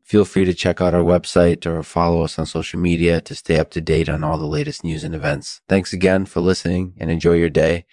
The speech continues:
And now for the poem read by Lee. It's called The Threat of Lebec.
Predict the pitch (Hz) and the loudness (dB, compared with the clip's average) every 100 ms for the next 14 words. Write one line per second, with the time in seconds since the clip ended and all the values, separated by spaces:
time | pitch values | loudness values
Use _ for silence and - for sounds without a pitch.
0 | _ _ _ _ _ _ - 101 110 113 | _ _ _ _ _ _ -4 2 4 4
1 | 107 - - 98 - 117 107 101 98 90 | 2 -4 -6 -6 -2 0 2 2 0 2
2 | 92 90 101 92 80 - - 92 87 - | 0 2 0 0 -4 -8 -4 -4 -4 0
3 | 101 92 87 95 82 78 - | 0 2 0 0 -2 -6 -12